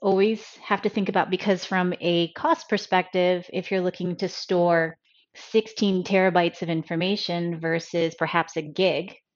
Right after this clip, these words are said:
there's a difference there in cost. So to be able to understand your data volumes,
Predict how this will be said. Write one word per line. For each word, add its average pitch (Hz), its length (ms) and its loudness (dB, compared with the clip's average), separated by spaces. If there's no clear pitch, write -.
there's 240 180 0
a 240 40 -4
difference 208 420 0
there 139 240 -4
in 165 100 -6
cost. - 560 -6
So 208 120 0
to 196 100 -8
be 214 100 6
able 226 160 8
to - 80 0
understand 196 520 2
your 180 80 -2
data 165 280 0
volumes, 160 600 0